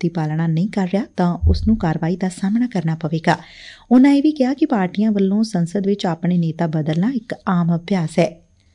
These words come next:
ਪੰਜਾਬ ਦੇ ਸਿਹਤ ਤੇ ਪਰਿਵਾਰ ਭਲਾਈ ਮੰਤਰੀ ਡਾਕਟਰ ਬਲਬੀਰ ਸਿੰਘ ਅਤੇ ਵਿੱਤ ਮੰਤਰੀ ਹਰਪਾਲ ਸਿੰਘ ਚੀਮਾ ਨੇ ਅੱਜ ਸਾਂਝੇ ਤੌਰ ਤੇ ਉੱਚ ਪੱਧਰੀ ਸੂਬਾ ਕਾਰਜਪਾਲ ਦੀ ਮੀਟਿੰਗ ਕੀਤੀ,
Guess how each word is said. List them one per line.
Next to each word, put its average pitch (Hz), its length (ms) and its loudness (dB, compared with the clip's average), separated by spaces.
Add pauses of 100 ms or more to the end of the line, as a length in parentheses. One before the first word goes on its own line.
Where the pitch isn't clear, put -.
(640)
ਪੰਜਾਬ 247 420 6
ਦੇ 302 100 6
ਸਿਹਤ 285 260 2
ਤੇ 302 80 4
ਪਰਿਵਾਰ 262 360 2
ਭਲਾਈ 262 200 2
ਮੰਤਰੀ 247 340 4
ਡਾਕਟਰ 220 320 0
ਬਲਬੀਰ 185 320 2
ਸਿੰਘ 226 300 0
ਅਤੇ 185 180 0
ਵਿੱਤ 180 240 -2
ਮੰਤਰੀ 175 240 -2
ਹਰਪਾਲ 170 360 -4
ਸਿੰਘ 180 160 -2
ਚੀਮਾ 170 320 -2
ਨੇ 202 240 0
ਅੱਜ 175 120 -6
ਸਾਂਝੇ 170 280 -2
ਤੌਰ 160 200 -4
ਤੇ 185 240 -4
ਉੱਚ - 220 -6
ਪੱਧਰੀ 180 320 -2
ਸੂਬਾ 175 300 -4
ਕਾਰਜਪਾਲ 165 480 -4
ਦੀ 175 80 0
ਮੀਟਿੰਗ 170 440 -2
ਕੀਤੀ, 214 360 0